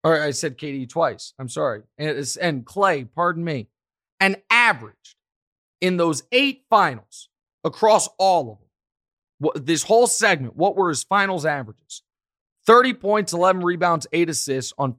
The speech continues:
fifty percent shooting and thirty-seven percent from three. So what does that mean his career playoff resume as a whole looks like? Again, I'll try to go through this quickly 'cause I'm running out of breath.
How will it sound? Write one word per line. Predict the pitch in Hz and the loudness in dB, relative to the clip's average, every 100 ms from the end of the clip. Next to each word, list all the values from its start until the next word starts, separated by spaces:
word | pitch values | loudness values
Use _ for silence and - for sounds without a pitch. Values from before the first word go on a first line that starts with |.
| - | -2
fifty | 175 170 180 | -2 -2 -12
percent | 170 147 151 | -10 -10 -10
shooting | - 131 135 127 | -10 -10 -8 -10
and | 117 | -10
thirty-seven | 131 123 120 - 117 110 | -10 -10 -10 -10 -10 -12
percent | 107 120 - | -18 -20 -20
from | 113 104 | -20 -14
three. | 98 92 _ _ _ _ _ _ _ _ _ _ - | -12 -12 _ _ _ _ _ _ _ _ _ _ -6
So | 160 | -2
what | 165 214 | 4 6
does | 254 220 | 4 4
that | 240 185 | -2 0
mean | 196 190 | -4 -2
his | 170 | -4
career | - - 165 180 | -8 -6 -2 -2
playoff | - - 175 170 156 | -2 -2 2 2 0
resume | 156 160 139 156 151 | -2 -4 -4 -6 -6
as | 131 127 | -8 -8
a | 123 | -10
whole | - - 160 160 139 | -8 -4 -2 -2 -4
looks | 131 - 113 | -6 -8 -12
like? | 98 - _ _ _ _ _ _ _ _ _ _ _ - | -12 -16 _ _ _ _ _ _ _ _ _ _ _ -14
Again, | 120 143 135 131 | -6 -2 -2 -4
I'll | 127 | -8
try | 123 147 | -6 -4
to | 143 | -4
go | 131 127 | -6 -8
through | 135 | -10
this | 123 117 | -10 -10
quickly | - 123 110 98 95 _ _ | -10 -10 -10 -14 -16 _ _
'cause | 123 | -10
I'm | 135 127 | -6 -6
running | 123 123 120 | -6 -8 -8
out | 113 | -10
of | 104 | -10
breath. | 113 104 | -8 -10